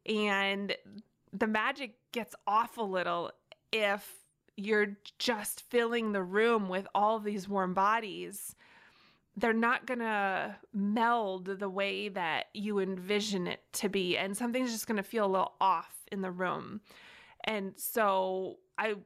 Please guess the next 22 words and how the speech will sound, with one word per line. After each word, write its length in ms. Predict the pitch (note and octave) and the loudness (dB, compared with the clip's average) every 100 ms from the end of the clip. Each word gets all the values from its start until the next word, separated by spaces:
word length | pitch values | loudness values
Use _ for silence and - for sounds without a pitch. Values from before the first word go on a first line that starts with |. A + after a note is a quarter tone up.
| - | -12
want 420 | G3 G#3+ B3+ - | -2 0 0 -2
you 60 | |
to 80 | B3+ | -4
be 140 | A3+ A3 | -4 -4
so 340 | - A3 G#3 _ | -2 -2 -2 _
super 640 | - - - C#4+ C4 C4 A#3+ | -4 0 2 0 2 0 0
crystal 400 | B3 A3+ - G3+ | 0 -2 -2 -4
clear 340 | - G#3+ F#3+ | 0 0 0
on 140 | G3 F#3+ | 0 -4
who 200 | G#3 G#3 | -4 -4
sh-, 280 | - - A#3 | -4 -8 -6
who 180 | A#3+ | -4
you're 220 | A#3 G#3 G3 | 0 2 0
for 400 | - G#3 F#3+ F#3+ | 2 4 4 2
and 180 | F#3 | -2
who 120 | G#3+ G#3 | -4 -4
you're 180 | F#3+ | -4
not 400 | F3+ F3+ F#3 - | -4 0 0 -2
for, 400 | - G3+ F#3 F3 - - - - | -6 -4 -2 -2 -6 -18 -20 -18
so 280 | - - A3 | -8 0 2
that, 380 | G3 G3 F#3 - - _ - | 4 2 2 -2 -8 _ -16
that, 340 | F#3+ G3 F#3 | -6 -2 -2